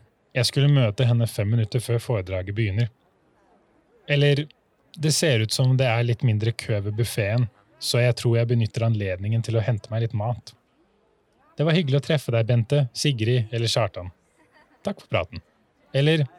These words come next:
det var veldig varmt her inne. Jeg tror jeg må få litt frisk luft før det hele begynner. Takk for praten. Vi ses sikkert igjen i løpet av kvelden. Eller,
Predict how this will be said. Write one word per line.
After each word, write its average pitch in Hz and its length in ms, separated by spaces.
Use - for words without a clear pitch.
det 104 80
var 123 160
veldig 113 320
varmt 92 240
her 98 100
inne. 107 200
Jeg 120 160
tror 135 140
jeg 135 100
må 143 80
få 147 220
litt 139 140
frisk - 360
luft - 240
før 110 160
det 110 80
hele 101 240
begynner. 101 320
Takk 117 220
for 127 100
praten. 104 380
Vi 175 100
ses - 300
sikkert 143 240
igjen 123 240
i 156 200
løpet 113 200
av 131 120
kvelden. 131 260
Eller, 117 380